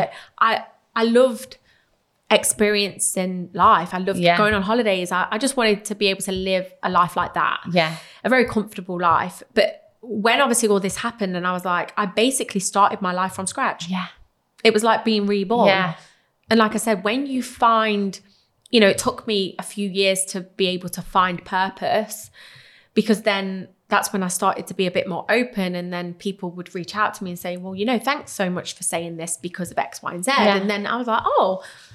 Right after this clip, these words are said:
Speaker 1: okay. I didn't realize what I could then do for the world."
Speaker 2: Yeah. It's funny you should say that because, um, and I hope you don't mind me saying this, but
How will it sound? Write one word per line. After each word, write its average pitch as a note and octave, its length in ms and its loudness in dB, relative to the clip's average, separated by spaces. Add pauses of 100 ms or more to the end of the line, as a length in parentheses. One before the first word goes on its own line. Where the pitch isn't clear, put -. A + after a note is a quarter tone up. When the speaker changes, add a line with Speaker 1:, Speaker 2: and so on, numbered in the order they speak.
(140)
Speaker 1:
okay. F#3 280 0
I A#3 60 4
didn't C#4 240 -4
realize A3 600 2
what G3+ 260 0
I G#3+ 140 2
could G#3 240 -6 (240)
then G3 280 0
do G3+ 220 0
for F#3+ 180 -8
the F3+ 80 -6
world." F3+ 460 2
Speaker 2:
Yeah. G3 240 0 (880)
It's C#4 220 4
funny C#4+ 240 0
you D4 40 0
should C4+ 160 -4
say B3+ 200 0
that B3 180 0
because, G3+ 360 -4 (120)
um, D#3+ 480 -2 (840)
and G#3+ 100 4
I G#3+ 40 6
hope G#3+ 280 4
you A3 80 -4
don't G3 180 2
mind G#3+ 180 2
me G#3 60 -2
saying F3+ 320 2
this, D#3+ 180 -4
but - 400 4